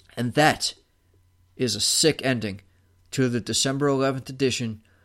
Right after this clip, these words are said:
of N X T T V. Now, if I missed anything, you, of course, can reach out to me for conversation. I encourage it. I'm gonna try and get more Q and A implicated into this show because I'm,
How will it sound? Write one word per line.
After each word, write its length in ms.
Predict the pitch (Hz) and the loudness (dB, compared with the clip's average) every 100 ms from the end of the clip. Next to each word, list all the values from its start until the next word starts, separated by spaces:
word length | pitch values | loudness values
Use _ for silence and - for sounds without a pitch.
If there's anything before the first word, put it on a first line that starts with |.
| _ _ - | _ _ -4
of 200 | 131 113 | -2 -2
N 280 | 117 117 110 - | -4 -4 -6 -8
X 340 | 107 113 - | -8 -6 -8
T 240 | - 117 107 | -4 -4 -2
T 300 | - 117 107 | -2 -2 -2
V. 280 | 110 - - _ _ _ _ - - | -4 -8 -12 _ _ _ _ -14 -2
Now, 120 | 151 | 2
if 80 | 160 | 4
I 80 | |
missed 260 | 156 190 - | 4 4 4
anything, 420 | 202 196 208 202 | 4 4 2 2
you, 180 | 190 165 | 2 2
of 140 | 143 | 0
course, 400 | - - 190 185 | -2 2 4 4
can 220 | - 170 147 | 2 -2 0
reach 300 | 180 - 185 | 0 2 0
out 180 | 170 | 0
to 140 | 170 170 | 0 -2
me 220 | 170 160 | -2 -4
for 360 | - - 175 170 | -6 -2 0 0
conversation. 840 | 156 165 151 139 160 147 139 - | 0 -2 0 0 2 0 -2 -2
I 120 | 120 147 | 0 0
encourage 680 | 160 143 - 170 165 120 | 0 -4 0 2 2 -2
it. 180 | 95 - - - - - - - - | -6 -8 -16 -16 -14 -14 -16 -20 -10
I'm 100 | 123 | 0
gonna 180 | 151 143 | 0 2
try 220 | - 165 | 0 0
and 80 | 170 | 0
get 160 | 175 | 0
more 140 | 170 165 | 0 -4
Q 280 | - 175 170 | -2 -2 0
and 80 | |
A 160 | 160 170 | 0 0
implicated 680 | - 147 160 - 156 147 143 | -2 -4 -4 0 0 0 -4
into 280 | 135 143 156 | -4 -4 -2
this 180 | 147 139 | -2 0
show 260 | - 156 | 0 0
because 360 | 123 117 131 120 | 0 -4 -4 -2
I'm, 280 | 131 156 | -2 -4